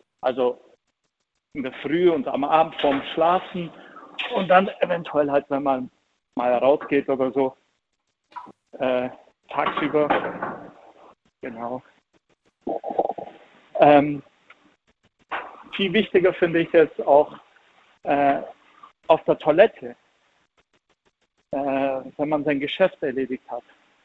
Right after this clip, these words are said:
Ich habe zum Beispiel eine Toilette aus Türkei, äh, hierher rübergebracht nach Deutschland. Ich weiß nicht, ob du das kennst,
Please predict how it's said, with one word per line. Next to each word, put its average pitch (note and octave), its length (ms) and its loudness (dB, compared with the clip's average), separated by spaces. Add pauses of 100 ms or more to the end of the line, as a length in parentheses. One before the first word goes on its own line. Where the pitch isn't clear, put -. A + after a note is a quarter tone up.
(360)
Ich D3 160 -2
habe E3+ 200 2
zum E3 80 -6
Beispiel E3 340 -2
eine D3 260 0
Toilette E3+ 720 -2
aus D3+ 200 -6 (600)
Türkei, E3 580 4 (640)
äh, C#3 440 6 (760)
hierher D#3+ 440 4 (100)
rübergebracht F3+ 640 -2
nach C#3 180 -6
Deutschland. F3+ 480 -2 (720)
Ich - 160 -6
weiß D#3+ 160 0
nicht, D#3 140 -8
ob D3 140 -4
du D#3+ 80 -2
das D3 200 -4
kennst, E3 300 -4